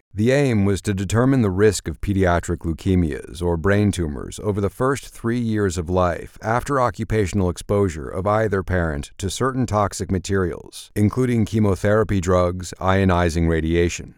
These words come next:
or anesthetics. Researchers looked at offspring of parents who had been exposed to anti-cancer agents, ionizing radiation, or anesthetics,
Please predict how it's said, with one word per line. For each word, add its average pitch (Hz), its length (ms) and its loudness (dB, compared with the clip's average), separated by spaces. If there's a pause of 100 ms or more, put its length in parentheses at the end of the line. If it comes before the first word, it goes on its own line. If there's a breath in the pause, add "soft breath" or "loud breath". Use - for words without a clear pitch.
or 101 200 0
anesthetics. 92 840 -2 (640)
Researchers 156 640 -2
looked 104 240 0
at 98 80 2
offspring 98 560 2
of 78 120 -2
parents 76 420 -2
who 107 100 -2
had 98 140 0
been 98 140 2
exposed 87 720 0
to 90 120 2
anti-cancer 85 800 0
agents, - 560 -6
ionizing 90 640 2
radiation, 80 680 -2
or 92 220 0
anesthetics, 80 880 -2